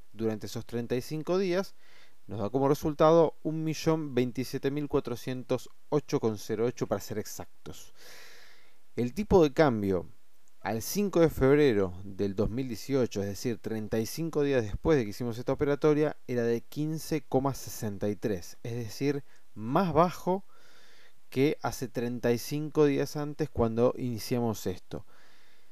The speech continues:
Si automáticamente ahora con nuestro millón veintisiete mil cuatrocientos ocho salíamos a comprar dólares el cinco de febrero del dos mil dieciocho, obteníamos sesenta y cinco mil ochocientos cincuenta y nueve con cuarenta y nueve.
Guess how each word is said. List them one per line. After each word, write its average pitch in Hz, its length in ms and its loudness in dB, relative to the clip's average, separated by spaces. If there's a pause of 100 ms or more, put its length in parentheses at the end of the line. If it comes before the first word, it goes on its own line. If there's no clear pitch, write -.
(640)
Si - 220 0
automáticamente 175 880 2
ahora 139 160 4
con 120 240 0
nuestro 117 300 -4
millón 135 960 -2
veintisiete 117 720 -2
mil 139 160 -2
cuatrocientos 123 540 -2
ocho 120 240 0
salíamos 131 720 6
a 107 60 0
comprar 113 340 2
dólares 113 640 4 (100)
el 107 220 -8
cinco 131 280 -2
de 120 60 4
febrero 123 480 4
del 95 160 0
dos 98 140 0
mil 135 100 0
dieciocho, 170 580 4 (440)
obteníamos 156 840 4
sesenta 117 640 -2
y 113 60 -2
cinco 127 480 -4
mil 165 280 -2 (120)
ochocientos 131 640 -4
cincuenta 123 480 -2
y 131 60 -2
nueve 143 280 2
con 110 260 -4
cuarenta 110 540 2
y 107 100 0
nueve. 95 500 -2